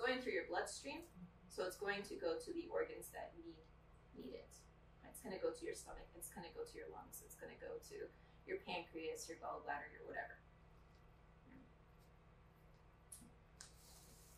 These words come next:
All right, so to kind of show you,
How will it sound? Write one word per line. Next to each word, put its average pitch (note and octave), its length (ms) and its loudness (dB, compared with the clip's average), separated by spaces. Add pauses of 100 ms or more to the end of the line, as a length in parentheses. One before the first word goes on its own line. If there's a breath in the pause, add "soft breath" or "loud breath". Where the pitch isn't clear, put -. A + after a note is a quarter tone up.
(120)
All C#4 80 12
right, - 220 12 (560 loud breath)
so - 160 12 (200)
to C#4+ 60 6
kind D4 260 8
of C#4 120 12 (1080)
show B3 200 12
you, A#3+ 400 12